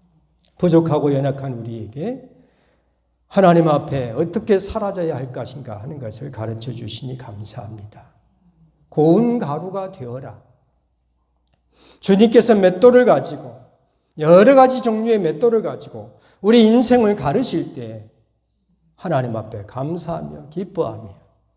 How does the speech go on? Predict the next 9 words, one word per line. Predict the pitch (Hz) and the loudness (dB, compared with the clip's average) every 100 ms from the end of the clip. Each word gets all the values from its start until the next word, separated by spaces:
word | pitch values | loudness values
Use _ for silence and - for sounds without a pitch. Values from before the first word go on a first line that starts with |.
| _ _ _ - | _ _ _ -12
"내가 | 120 104 | -8 -8
주 | 101 160 | -6 -4
앞에 | 143 143 127 127 | -4 -4 -8 -10
고운 | - 143 190 240 220 | -4 0 0 0 -2
가루로 | 180 175 170 160 | -4 -4 -4 -6
되어지는구나." | 160 170 220 208 185 175 151 | -4 -4 -4 -6 -6 -6 -8
하며 | 151 135 113 117 _ _ _ _ _ _ _ _ _ - | -8 -10 -12 -16 _ _ _ _ _ _ _ _ _ -10
이 | 127 120 110 | -8 -6 -6
과정을 | - 127 180 139 113 110 | -4 -2 -2 -2 -6 -12